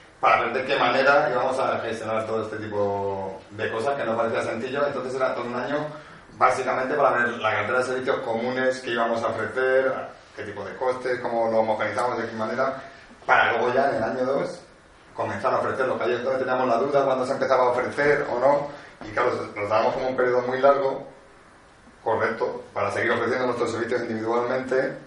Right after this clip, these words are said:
y, y luego ya pasar a, a hacerlo de manera común, una vez que nos establecemos como una forma jurídica y la que fuese, que decidiéramos ya, ya en común. Y la verdad que igual no, no, no hemos llegado a incidir luego en cómo iba a ser el plan de marketing o el plan de comunicación, porque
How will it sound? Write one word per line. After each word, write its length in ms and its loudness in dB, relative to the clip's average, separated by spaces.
y, 40 -10
y 480 -8
luego 260 -2
ya 160 2
pasar 320 2
a, 580 4
a 480 -6
hacerlo 280 -6
de 80 -4
manera 260 -2
común, 220 -6
una 100 -4
vez 100 -2
que 60 -6
nos 100 -4
establecemos 460 -2
como 100 -8
una 100 -2
forma 240 -2
jurídica 640 -2
y 40 -8
la 160 -4
que 80 -4
fuese, 280 -4
que 100 -8
decidiéramos 680 -4
ya, 520 -2
ya 100 -4
en 100 -6
común. 360 -8
Y 60 -2
la 80 6
verdad 220 6
que 100 0
igual 220 6
no, 120 2
no, 220 4
no 60 4
hemos 160 4
llegado 200 6
a 40 2
incidir 280 0
luego 240 4
en 40 -2
cómo 160 2
iba 120 6
a 60 2
ser 120 -2
el 140 0
plan 200 0
de 80 0
marketing 500 0
o 120 -4
el 120 -6
plan 200 -2
de 80 -4
comunicación, 540 -6
porque 500 -4